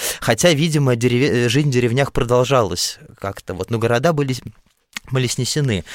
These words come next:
А, и тем самым ассирийцы подступили вплотную к иудеям.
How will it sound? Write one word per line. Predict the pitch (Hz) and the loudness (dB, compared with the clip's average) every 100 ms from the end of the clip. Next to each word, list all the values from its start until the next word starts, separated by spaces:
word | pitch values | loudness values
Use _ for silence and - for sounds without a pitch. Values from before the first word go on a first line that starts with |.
| - - - - | -12 -10 -10 0
А, | 113 110 110 - | 4 4 2 -2
и | 151 143 135 - | 0 2 2 2
тем | 147 123 | -2 2
самым | 175 185 - | 4 4 2
ассирийцы | 135 - 139 185 - 120 | 0 2 2 2 0 -4
подступили | 113 - - - 143 | -4 -4 -6 -2 0
вплотную | 135 - 127 - 151 156 175 135 95 90 - _ _ | 0 2 2 2 2 4 4 4 2 -2 -10 _ _
к | - | -4
иудеям. | 135 127 135 143 127 95 82 | 2 2 2 2 4 2 -2